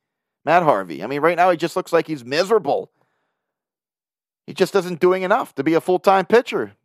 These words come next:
He shouldn't be, he shouldn't be pitching. In the dugout, when he's sitting there, he has that same look that Chris Tillman did in the dugout on his last season with the Orioles. Just like, "Get me out of here.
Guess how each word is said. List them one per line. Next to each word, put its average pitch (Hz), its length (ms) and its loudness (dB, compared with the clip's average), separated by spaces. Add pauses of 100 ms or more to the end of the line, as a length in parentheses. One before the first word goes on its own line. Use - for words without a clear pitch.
He 135 80 -12
shouldn't 180 320 -2
be, 175 240 -4 (880)
he 156 60 -18
shouldn't 196 220 -6
be 214 80 -6
pitching. 226 480 0 (1700)
In 180 80 -4
the 214 80 0
dugout, 214 420 6
when 165 120 2
he's 151 100 0
sitting 208 240 2
there, 135 140 0
he 120 80 0
has 165 160 2
that 170 160 -2
same 208 360 -2
look 190 200 2
that 226 120 0
Chris - 280 -2
Tillman 160 340 0
did 117 160 -2
in 101 60 -14
the 107 80 -10
dugout 110 440 -2
on 113 140 -4
his 117 220 -6
last 127 280 2
season 117 280 -8
with 107 120 -10
the 107 140 -6
Orioles. 113 300 -2
Just - 180 -10
like, 113 160 -4
"Get 156 160 -6
me 151 160 -8
out 123 160 -2
of 113 80 -10
here. 76 240 -18